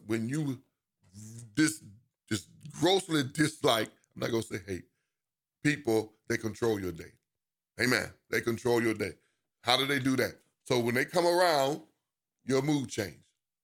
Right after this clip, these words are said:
Amen. When they come around, your mood change. When you see 'em, you shift. Praise God. That I don't, amen. It's not worth letting anyone have that much control over you. Amen. Bless those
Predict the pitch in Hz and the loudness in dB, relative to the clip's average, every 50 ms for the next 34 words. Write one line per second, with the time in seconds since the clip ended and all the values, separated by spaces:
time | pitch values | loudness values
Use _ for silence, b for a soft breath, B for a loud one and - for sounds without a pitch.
0 | _ _ _ _ _ _ _ _ - 135 143 139 120 107 90 85 - _ 98 95 | _ _ _ _ _ _ _ _ -2 -2 0 0 -2 -2 -4 -8 -14 _ -12 -12
1 | 98 - - 139 135 139 139 143 147 147 139 135 139 139 135 147 151 135 123 - | -12 -6 -4 -2 0 2 2 4 4 2 2 0 0 0 0 0 0 0 0 0
2 | - 120 107 101 92 87 92 92 92 107 117 113 - 147 139 139 151 143 147 147 | -2 -4 -4 -4 -6 -10 -14 -12 -10 -8 -8 -4 -2 -2 0 2 0 0 -2 -6
3 | _ _ _ _ _ _ _ _ _ 104 107 - - - - 151 110 87 - - | _ _ _ _ _ _ _ _ _ -12 -10 -8 -6 0 2 2 2 0 -4 -10
4 | _ _ _ _ _ _ _ _ _ _ _ _ _ _ 143 131 123 123 - - | _ _ _ _ _ _ _ _ _ _ _ _ _ _ 2 2 2 2 2 2
5 | 123 117 110 101 - - - 120 123 - - 110 117 123 - - - - 120 123 | 2 2 2 0 -2 -4 -2 -2 -2 0 0 0 0 0 -2 -2 -2 0 0 2
6 | 123 123 120 - - - 123 117 - - 135 139 135 127 127 147 151 139 123 - | 2 2 0 -2 -4 -6 -6 -4 -2 0 0 2 2 2 2 2 2 2 0 0
7 | 127 120 113 107 - - _ - 208 208 180 147 117 101 101 95 87 78 - _ | -2 -2 0 -2 -4 -10 _ -6 -4 -2 -2 -2 -2 -4 -6 -8 -8 -10 -14 _
8 | _ _ _ _ _ _ 117 110 104 98 107 104 101 - - - 104 92 - - | _ _ _ _ _ _ -4 -4 -2 0 0 -2 -2 -4 -8 -12 -12 -12 -12 -16
9 | 95 98 - 95 98 90 80 - _ - 85 82 - _ _ _ _ _ _ _ | -20 -14 -12 -10 -8 -8 -10 -10 _ -16 -18 -18 -18 _ _ _ _ _ _ _
10 | _ _ - 113 117 110 110 101 101 104 110 - _ _ - 175 202 185 156 - | _ _ -4 -2 -2 0 -2 -4 -4 -8 -12 -18 _ _ -2 0 0 0 -2 -2
11 | - 151 127 107 92 85 - - | 0 0 0 0 0 -4 -8 -12